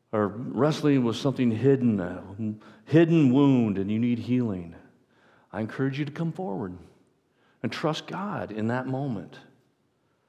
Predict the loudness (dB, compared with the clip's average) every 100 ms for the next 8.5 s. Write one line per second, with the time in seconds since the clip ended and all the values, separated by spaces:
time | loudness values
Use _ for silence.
0 | _ _ _ _ _ _ _ _ _ _
1 | _ _ _ _ _ _ -14 -6 -2 -2
2 | -2 -4 -4 -2 -2 -2 -2 0 0 0
3 | 0 0 -2 -4 -6 -8 -10 -8 -10 -10
4 | -12 -12 -14 -18 -20 _ _ _ _ _
5 | _ _ _ _ _ 0 2 4 2 0
6 | 2 2 2 2 2 2 4 4 4 2
7 | 0 0 -2 0 2 2 2 0 0 0
8 | -2 -2 -2 0